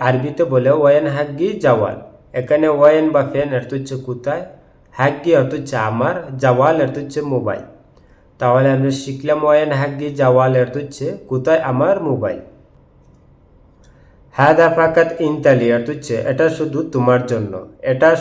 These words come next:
শুধু তোমার জন্য আরবিতে বলে হাদা ফাকাত ইনতালি। এখানে হাদা অর্থ হচ্ছে এটা, ফাকাত অর্থ হচ্ছে শুধু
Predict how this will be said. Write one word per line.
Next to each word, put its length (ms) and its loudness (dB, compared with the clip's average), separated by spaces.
শুধু 280 -4
তোমার 360 2
জন্য 240 -2
আরবিতে 400 -2
বলে 280 -2
হাদা 320 2
ফাকাত 340 0
ইনতালি। 420 -2
এখানে 360 2
হাদা 260 2
অর্থ 180 2
হচ্ছে 280 -6
এটা, 200 -4
ফাকাত 360 0
অর্থ 140 -4
হচ্ছে 240 -6
শুধু 260 -8